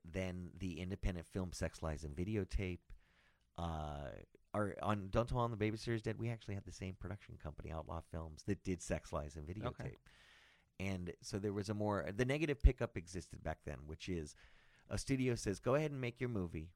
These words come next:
Speaker 1: We'll buy it from you for X amount." Say, "We'll buy it from you for ten million." So a producer goes out and tries to figure out how to make it for five million, sell it to the studio for ten. The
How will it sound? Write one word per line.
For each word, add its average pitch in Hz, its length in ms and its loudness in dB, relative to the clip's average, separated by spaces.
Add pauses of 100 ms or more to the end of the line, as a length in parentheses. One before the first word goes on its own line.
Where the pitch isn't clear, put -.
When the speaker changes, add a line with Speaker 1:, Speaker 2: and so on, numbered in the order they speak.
Speaker 1:
We'll 135 180 4
buy 117 280 4
it 95 140 -2
from 90 220 -4
you 87 100 -4
for 85 300 -4
X - 220 -6
amount." 76 400 -8 (600)
Say, 82 140 -2
"We'll 90 160 0
buy 110 220 6
it 98 140 0
from 90 180 -2
you 87 80 0
for - 140 -8
ten 80 260 -4
million." - 320 -12 (100)
So 90 180 0
a 78 40 0
producer 135 380 0
goes 90 200 -2
out 85 80 0
and - 100 -12
tries 87 220 -2
to 87 80 -10
figure 87 260 -4
out 80 80 0
how 82 80 0
to 73 80 -6
make 80 220 -8
it - 80 -10
for - 100 -14
five 107 320 4
million, 76 340 -4 (280)
sell 120 200 4
it 123 100 2
to 120 80 -2
the 98 80 -6
studio 87 360 -2
for - 140 -8
ten. 82 300 -4
The 87 60 -8